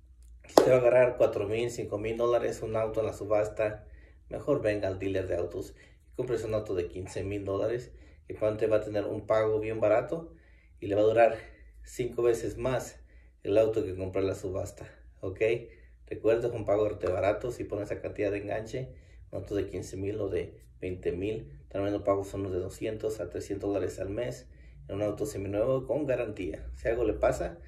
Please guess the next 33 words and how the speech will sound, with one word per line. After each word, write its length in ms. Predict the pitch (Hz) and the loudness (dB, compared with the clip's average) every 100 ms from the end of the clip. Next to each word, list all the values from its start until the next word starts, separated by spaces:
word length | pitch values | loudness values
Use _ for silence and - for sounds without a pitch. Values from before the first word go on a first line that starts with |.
| - - | -16 -10
tiene 200 | 98 107 | -6 -2
cobertura 540 | 107 98 98 131 - | 0 0 0 -2 -2
y 20 | |
se 120 | - 95 | -2 -2
lo 60 | |
van 120 | 90 | -2
a 40 | 98 | -2
arreglar 460 | 101 107 117 135 - - - - - - | -2 0 0 -2 -12 -16 -16 -16 -18 -10
con, 240 | - 95 98 | -6 -4 -4
ah, 300 | 92 92 - | -4 -6 -10
menos 260 | 98 101 101 | -8 -4 -2
deductible 520 | 98 95 - 151 175 | -2 -4 0 2 2
o 80 | 143 | 0
cero 260 | - 110 107 | 0 0 2
deductible, 680 | 104 98 - 127 101 90 - - - - - | 0 0 -4 -4 -4 -4 -10 -20 -20 -18 -10
¿ok? 120 | - 127 113 | -2 -2 -2
Aquí 140 | 110 | -2
también 280 | 107 107 104 | -2 -2 -4
tenemos 300 | 104 101 - | -4 -6 -4
autos 260 | 92 - - | -4 -4 -8
certificados 640 | 90 104 95 98 107 104 | -6 -6 -6 2 2 2
también, 440 | 104 98 117 127 - - - - - | -6 -6 -6 -6 -10 -20 -20 -20 -12
con 140 | - | -10
cero 180 | - 113 | 0 4
deductible, 480 | 107 101 - 139 120 | 4 2 0 2 4
garantía 420 | 107 98 101 107 | 4 2 0 0
por 120 | 101 | 0
siete 280 | - 107 117 | -2 -2 -2
años 260 | 113 113 110 | -4 -4 -8
o 40 | |
cien 200 | - 98 | -6 -4
mil 160 | 107 113 | -4 -4
millas. 460 | 127 131 123 - | -4 -4 -6 -10